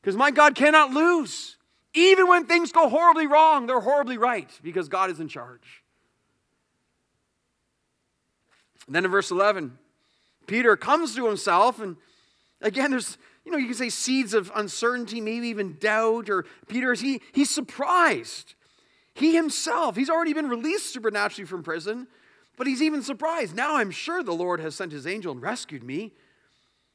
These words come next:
I guess he wasn't totally sure before that, right? And maybe he's just saying, "Well, you never know."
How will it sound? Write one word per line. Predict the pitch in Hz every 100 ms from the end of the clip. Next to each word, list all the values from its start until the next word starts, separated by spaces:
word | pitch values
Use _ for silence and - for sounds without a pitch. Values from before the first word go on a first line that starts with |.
| _
I | -
guess | 233 262
he | 285
wasn't | 294 339 330
totally | 233 208 170
sure | 143 185 151
before | 143 165 139
that, | 123 101
right? | 135 254
And | 285
maybe | 277 294
he's | 277 269
just | 285 -
saying, | 285
"Well, | 220 277
you | 262
never | 269 269
know." | 294 339 240